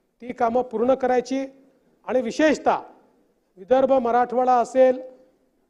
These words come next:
उत्तर महाराष्ट्रातला मागास भाग असेल, कोकणातला मागास भाग असेल, या मागास भागाला जास्तीत जास्त न्याय देत असताना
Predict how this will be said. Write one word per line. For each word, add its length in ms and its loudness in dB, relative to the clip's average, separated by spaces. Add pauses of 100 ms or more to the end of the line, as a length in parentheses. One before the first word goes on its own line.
(160)
उत्तर 280 0
महाराष्ट्रातला 680 0
मागास 340 -2
भाग 160 0
असेल, 440 0 (500)
कोकणातला 520 -2
मागास 340 0
भाग 180 0
असेल, 420 2 (580)
या 260 6
मागास 460 0
भागाला 460 2
जास्तीत 440 -8
जास्त 280 2
न्याय 260 0
देत 200 -2
असताना 500 -2